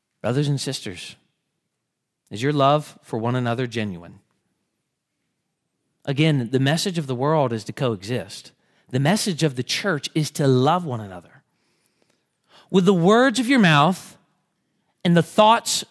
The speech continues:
of your hearts, manifest that you have a sincere love, a genuine,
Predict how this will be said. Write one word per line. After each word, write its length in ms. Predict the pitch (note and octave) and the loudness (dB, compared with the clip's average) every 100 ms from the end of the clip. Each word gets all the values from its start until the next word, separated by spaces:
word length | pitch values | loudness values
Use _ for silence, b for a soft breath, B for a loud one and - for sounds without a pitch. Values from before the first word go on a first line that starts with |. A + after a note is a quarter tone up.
| _ _ | _ _
of 100 | D#3+ | -2
your 120 | E3 F3 | 0 -2
hearts, 680 | G3+ E3+ B2 - - - - b b b | 0 0 0 -4 -8 -8 -14 b b b
manifest 920 | - E3 G#3+ A3 F3+ C3+ A#2+ C#3+ - _ _ _ | 0 2 4 2 0 0 0 -4 -10 _ _ _
that 100 | E3+ | -2
you 140 | F3+ | 4
have 120 | G#3+ F3 | 2 4
a 80 | |
sincere 800 | E3 - D#3 - - A#3 A#3+ A#3 | 0 0 0 0 0 2 2 2
love, 720 | G#3+ G#3+ A3+ F3 F#2 - - _ _ _ _ _ _ _ _ | 2 4 4 2 -2 -10 -20 _ _ _ _ _ _ _ _
a 80 | - | -8
genuine, 920 | B2 A#2+ F#3 A3 A#3+ A#3+ A#3+ A#3+ A3+ | -4 2 2 4 4 4 4 4 2